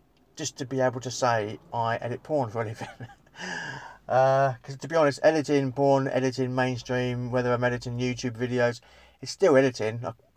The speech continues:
it's difficult to explain, really, that just because it's people having sex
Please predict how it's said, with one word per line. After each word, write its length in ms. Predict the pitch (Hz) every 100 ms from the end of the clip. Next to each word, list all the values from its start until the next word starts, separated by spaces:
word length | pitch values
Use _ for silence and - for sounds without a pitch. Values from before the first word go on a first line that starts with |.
| -
it's 360 | 110 - - -
difficult 320 | 165 135 160
to 60 | 139
explain, 360 | - 147 151 123
really, 240 | 117 117
that 200 | 120 117 _ - _
just 260 | - 143 -
because 280 | 143 151 135
it's 120 | 127
people 300 | 143 131 135
having 160 | 127 120
sex 580 | - 135 - - -